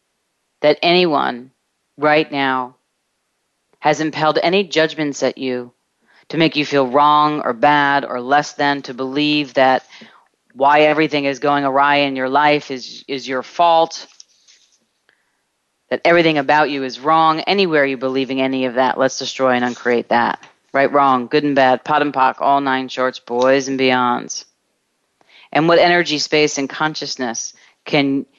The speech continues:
we and our bodies be to be the energy, space, and consciousness of infinite possibility beyond abuse, today, forever,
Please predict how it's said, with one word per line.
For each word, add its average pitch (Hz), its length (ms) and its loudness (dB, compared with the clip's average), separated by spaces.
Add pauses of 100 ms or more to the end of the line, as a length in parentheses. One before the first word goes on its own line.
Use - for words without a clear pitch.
(180)
we 160 420 2
and 139 140 2
our 139 140 2
bodies 139 540 0
be 120 460 -4 (360)
to 139 100 -14
be 147 180 2
the 147 160 2
energy, 143 420 -2
space, 143 480 0
and 127 220 -8
consciousness 123 1000 -6 (360)
of 135 220 0
infinite 190 540 0
possibility 123 920 -2 (160)
beyond 127 440 2
abuse, 117 540 -4 (180)
today, 127 640 2 (220)
forever, 117 680 0